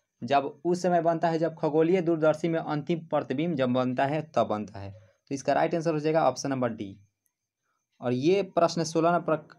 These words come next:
प्रश्न काफ़ी महत्वपूर्ण है कि संचार तंत्र का भाग कौन सा नहीं है, प्रेषण, संचरण, अभिग्रहण, ऊर्जा।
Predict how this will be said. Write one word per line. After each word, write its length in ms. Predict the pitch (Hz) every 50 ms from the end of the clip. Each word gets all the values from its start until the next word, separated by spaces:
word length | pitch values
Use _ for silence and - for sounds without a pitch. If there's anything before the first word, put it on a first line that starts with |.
| _ _ _ _
प्रश्न 260 | - 151 151 - 170
काफ़ी 260 | 151 151 147 143 156 160
महत्वपूर्ण 360 | 160 151 151 - 165 165 151
है 60 | 147
कि 140 | 143 - 143
संचार 520 | - - 151 143 139 - 156 165 170 175 -
तंत्र 300 | 156 156 151 151 147 156 151 - _ _ _ _ _ _ _
का 80 | 156 131
भाग 380 | 120 110 131 151 165 156 135
कौन 200 | - - 156 147
सा 140 | 135 - 147
नहीं 280 | 135 123 120 120 110 110
है, 140 | 107 95 95 98 - - _ _
प्रेषण, 440 | - 131 143 147 151 - 143 143 139
संचरण, 680 | 135 - - 131 131 127 127 - 139 143 143 143 147 143 - -
अभिग्रहण, 520 | 123 120 123 127 127 131 131 135 147 147 - - _
ऊर्जा। 320 | 127 120 107 104 107 104